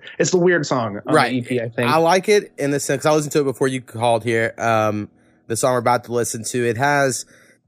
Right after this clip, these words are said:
Speaker 2: it has that normal bop that, like, all the beats you choose have. There's, like, some little rhythm you always go with. Um, but
Speaker 1: Yeah.
Speaker 2: it does vary to something a lot different than anything you've done, the melody wise. I think the melody
Speaker 1: Yes,
Speaker 2: takes
Speaker 1: dude.
Speaker 2: a lot of, uh,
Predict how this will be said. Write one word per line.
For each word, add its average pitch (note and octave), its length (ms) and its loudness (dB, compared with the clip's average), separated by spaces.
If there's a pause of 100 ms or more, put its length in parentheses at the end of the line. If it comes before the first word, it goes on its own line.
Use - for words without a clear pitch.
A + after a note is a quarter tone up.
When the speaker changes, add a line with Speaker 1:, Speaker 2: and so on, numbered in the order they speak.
(800)
Speaker 2:
it D3 140 2
has F3+ 280 2
that D#3 160 4
normal C#3+ 300 2
bop A#2+ 380 0
that, C3+ 80 4
like, A2 160 0
all B2+ 240 2
the A#2+ 160 -2
beats A#2 300 -4
you A#2 160 -4
choose A2+ 320 -4
have. A#2+ 320 -2
There's, A2 180 -2
like, G#2 160 -2
some A2 300 -2
little G#2+ 180 0
rhythm G#2 300 -2
you G#2 160 0
always G2+ 280 0
go G#2+ 160 0
with. A#2+ 240 0 (460)
Um, A#2+ 400 -2
but C#3+ 280 4
Speaker 1:
Yeah. C#3 80 2
Speaker 2:
it B2 120 -2
does C#3+ 360 2
vary B2 760 0
to C3 120 -4
something B2+ 360 -2
a A#2 60 0
lot A#2 280 2
different C3+ 380 2
than A2 100 -2
anything G#2 360 -2
you've F#2+ 100 -6
done, G2+ 140 -4
the G2+ 60 -4
melody A2+ 460 0
wise. D#2 360 -10
I - 40 -18
think A#2 140 -6
the A2+ 60 -4
melody A#2+ 360 0
Speaker 1:
Yes, B2 320 -2
Speaker 2:
takes A2+ 200 -4
Speaker 1:
dude. - 80 -6
Speaker 2:
a A2+ 40 0
lot G#2+ 140 0
of, G2+ 160 -2
uh, G2 180 -2